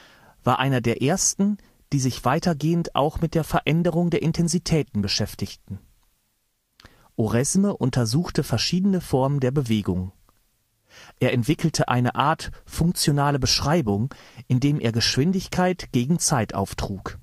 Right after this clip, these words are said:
Er klassifizierte die unterschiedlichen Formen der Bewegungen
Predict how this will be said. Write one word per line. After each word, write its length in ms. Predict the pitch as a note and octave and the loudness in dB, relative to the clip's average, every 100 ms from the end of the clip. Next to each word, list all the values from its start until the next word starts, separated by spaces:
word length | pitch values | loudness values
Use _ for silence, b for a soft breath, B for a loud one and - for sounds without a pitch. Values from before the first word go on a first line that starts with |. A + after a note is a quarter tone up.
| - _ _ _ _ _ _ _ _ _ _ b b b b | -20 _ _ _ _ _ _ _ _ _ _ b b b b
Er 80 | A#2 | -4
klassifizierte 840 | - D#3 C#3 - A#2+ - F3+ - B2+ | 0 0 0 0 0 0 0 0 0
die 140 | A#2 | 0
unterschiedlichen 720 | C3+ D3+ B2+ D3+ - B2+ A#2 | 0 0 2 0 -2 -4 -4
Formen 480 | - C#3+ C#3 C3 A#2 | 0 0 2 2 2
der 100 | A2+ | 2
Bewegungen 680 | G#2 G#2+ D#3+ G#3+ G#3 G#3 | 0 0 2 2 2 0